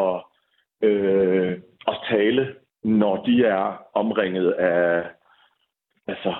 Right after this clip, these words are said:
øh, trolls, eller bare mennesker, der er lidt hårde i filmen. Nogle gange har de bare brug for at få noget inspiration, ikke? Og det kan du hjælpe dem med.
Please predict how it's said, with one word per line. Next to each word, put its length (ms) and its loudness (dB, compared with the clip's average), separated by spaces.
øh, 220 -2
trolls, 480 2
eller 260 0
bare 340 -2
mennesker, 340 -2
der 380 -4
er 200 0
lidt 140 -2
hårde 480 -2
i 80 -20
filmen. 340 -6
Nogle 160 2
gange 260 -2
har 60 0
de 120 0
bare 140 -2
brug 280 0
for 140 0
at 100 -6
få 60 -4
noget 140 0
inspiration, 560 -4
ikke? 200 -4
Og 80 -6
det 80 0
kan 80 0
du 80 2
hjælpe 300 0
dem 40 -2
med. 180 -4